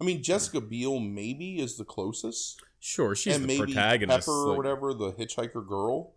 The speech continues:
Speaker 2: Yeah.
Speaker 1: 'Cause that's the other thing, too, is they've already picked up one hitchhiker.
Speaker 2: Right.
Speaker 1: Who's this chick that's just, like, horny and making out with whatever blonde dude.
Speaker 2: Right, yeah.
Speaker 1: But even her, like, she still is willing to, like,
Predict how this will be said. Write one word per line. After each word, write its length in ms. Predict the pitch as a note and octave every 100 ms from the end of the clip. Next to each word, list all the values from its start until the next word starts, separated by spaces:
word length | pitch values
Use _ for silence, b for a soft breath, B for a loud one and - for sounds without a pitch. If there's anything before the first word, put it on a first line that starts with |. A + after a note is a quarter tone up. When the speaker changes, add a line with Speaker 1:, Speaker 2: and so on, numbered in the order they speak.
| -
Speaker 2:
Yeah. 280 | G2+ F#2 F2+
Speaker 1:
'Cause 80 | F#3
that's 140 | G3
the 80 | D3
other 140 | D#3+
thing, 160 | G#2+ G2+
too, 120 | B2+
is 80 | G#2+
they've 120 | C3+
already 200 | E3+ C#3
picked 280 | - D#3+ -
up 100 | F#2+
one 240 | G2 C#3 B2
hitchhiker. 580 | F#2 - F2+ E2+ F2 F2 _
Speaker 2:
Right. 300 | F2+ E2 D#2 G2
Speaker 1:
Who's 220 | A#2+ A#2
this 160 | A2+
chick 400 | - - C3+ C3+
that's 200 | A2 G2
just, 200 | A2+ G#2
like, 200 | G2+ F#2 -
horny 460 | - A#2 B2+ A2
and 100 | G2+
making 260 | G2+ G2+ G#2
out 200 | G#2 G2
with 300 | G2+ - - - G2
whatever 320 | G#2+ G#2 F#2+
blonde 440 | F2+ G2 A2+ G#2+
dude. 140 | G2 F2
Speaker 2:
Right, 320 | F#2+ E2 D#2+
yeah. 320 | D#2+ E2 C#2+ F#2 _ _ _ _ _ _ _ _ _ _ _ _ _ _ _ _ -
Speaker 1:
But 160 | C#3+ F3
even 360 | G3 A3 G3 B2
her, 420 | F3 G3+ E3+ D3
like, 220 | C#3+ C#3+
she 180 | - D3+
still 340 | - F3+ F#3+
is 120 | C3+
willing 400 | A2+ A2 A2+ A2
to, 80 | G#2
like, 380 | G2+ G2+ G2